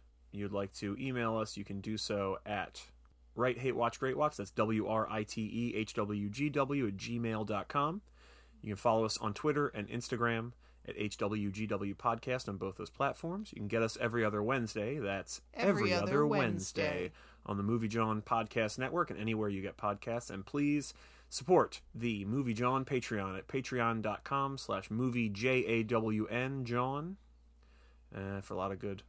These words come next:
Speaker 1: fun stuff there. Allison, thanks for doing this.
Speaker 2: Oh, of course.
Speaker 1: Thanks for doing this whole Baz Luhrmann, Baz-a-sance.
Speaker 2: Yeah. That
Speaker 1: Yeah.
Speaker 2: was fun. Um, 'cause, I mean, we haven't, we definitely haven't gone through a whole director on the podcast,
Speaker 1: No.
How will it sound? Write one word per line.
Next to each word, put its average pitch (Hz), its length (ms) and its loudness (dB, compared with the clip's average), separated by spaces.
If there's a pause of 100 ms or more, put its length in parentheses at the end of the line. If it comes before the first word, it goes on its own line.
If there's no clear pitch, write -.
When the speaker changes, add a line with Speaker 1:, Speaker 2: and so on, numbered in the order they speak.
Speaker 1:
fun 107 400 -2 (120)
stuff - 460 2 (180)
there. 135 500 2 (920)
Allison, 110 260 2
thanks 107 180 -6
for 104 80 -6
doing 143 180 0
this. - 260 -8 (220)
Speaker 2:
Oh, 381 100 0
of 370 100 -6
course. - 280 -8
Speaker 1:
Thanks 117 160 -2
for 123 60 -4
doing 147 120 2
this 139 120 0
whole 147 520 6
Baz 135 300 8
Luhrmann, 139 560 2 (140)
Baz-a-sance. 139 840 8 (120)
Speaker 2:
Yeah. 240 480 4
That - 500 -10
Speaker 1:
Yeah. - 20 4
Speaker 2:
was - 160 -2
fun. 277 400 10 (140)
Um, 302 360 10 (240)
'cause, 311 360 0
I 285 80 4
mean, 320 400 0 (500)
we 294 140 4
haven't, 349 360 4 (520)
we 254 160 4
definitely 294 340 4
haven't 214 420 2
gone 208 280 8
through 190 260 -2
a 180 60 2
whole 185 180 -2
director 165 800 -4
on 165 200 2
the 160 60 -6
podcast, 156 840 -2
Speaker 1:
No. - 80 0